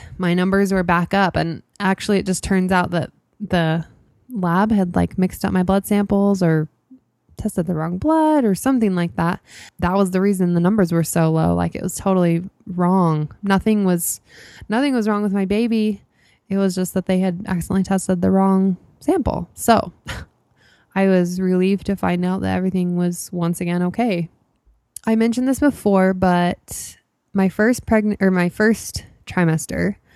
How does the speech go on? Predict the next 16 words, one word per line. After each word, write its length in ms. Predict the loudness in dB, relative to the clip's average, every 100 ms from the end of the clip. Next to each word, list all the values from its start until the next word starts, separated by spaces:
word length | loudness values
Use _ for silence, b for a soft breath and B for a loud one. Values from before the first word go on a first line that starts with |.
| b b b _ _ _ _
I, 500 | 2 4 4 4 4 0 _ _ _ _ _ _ _ _ -12
for 200 | -2 0
the 60 |
most 220 | 2 0 0
part, 240 | -2 0
didn't, 280 | 0 2 0
I 100 | 2
wasn't 260 | 0 0
working 420 | -2 -4 -2 -4 -2
'cause 200 | -2 0
I 80 |
had 140 | 0 -2
just 180 | -4 -2
been 120 | 0
laid 160 | 0
off 300 | 2 0 -2